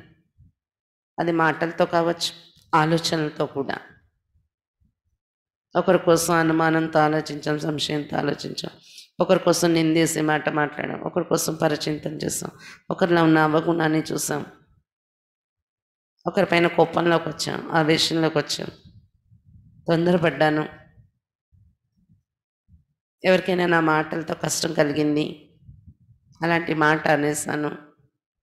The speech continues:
ఇవన్నీ ఏంటి? బ్రాహ్మణ సంస్కారాలా?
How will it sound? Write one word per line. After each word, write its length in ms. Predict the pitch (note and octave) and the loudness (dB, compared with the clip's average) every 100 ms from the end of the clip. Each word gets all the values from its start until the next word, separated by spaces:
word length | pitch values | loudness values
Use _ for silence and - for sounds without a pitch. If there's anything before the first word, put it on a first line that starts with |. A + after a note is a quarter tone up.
| _ _ _ | _ _ _
ఇవన్నీ 440 | F3 G3 A3 A#3 A3+ | -4 -2 -2 -2 2
ఏంటి? 340 | G3 G3 F#3 D3+ - _ _ _ - - _ _ _ _ - - _ - _ _ _ _ _ - - _ - | 2 0 -4 -10 -12 _ _ _ -20 -20 _ _ _ _ -20 -20 _ -20 _ _ _ _ _ -20 -20 _ -2
బ్రాహ్మణ 340 | E3+ E3+ F3 | 0 0 -2
సంస్కారాలా? 680 | E3 E3 - - C#3+ D3 D#3+ | -4 -6 -8 -4 -2 -2 -2